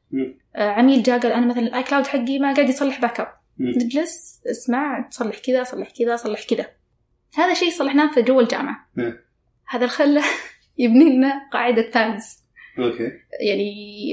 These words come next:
Speaker 2: آه، يعني، كيف أقول لك؟ فانز للمشروع.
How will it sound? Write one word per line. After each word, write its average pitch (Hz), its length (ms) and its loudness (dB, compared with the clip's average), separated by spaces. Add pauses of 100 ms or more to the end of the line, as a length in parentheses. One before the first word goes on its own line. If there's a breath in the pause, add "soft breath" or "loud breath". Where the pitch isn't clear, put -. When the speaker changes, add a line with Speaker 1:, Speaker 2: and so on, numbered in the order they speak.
Speaker 2:
آه، 214 800 -10 (220)
يعني، 220 640 -2
كيف 262 180 0
أقول 202 220 -2
لك؟ 208 100 -8
فانز 311 360 4
للمشروع. 196 460 0